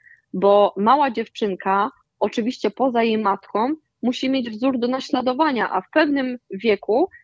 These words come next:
dziecko już się wychowuje poprzez środowisko, w którym jest. I z czego, y, jakby, z czego one mają czerpać, y, przykład? Skoro są bardzo często uprzedmiotowane, uprzedmiotowione, o,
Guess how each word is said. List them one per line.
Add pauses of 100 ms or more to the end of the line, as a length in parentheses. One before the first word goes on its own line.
(160)
dziecko
już
się
wychowuje
poprzez
środowisko,
w
którym
jest. (680)
I
z
czego, (420)
y,
jakby, (340)
z
czego
one
mają
czerpać, (680)
y,
przykład? (560)
Skoro
są
bardzo
często
uprzedmiotowane, (360)
uprzedmiotowione, (200)
o,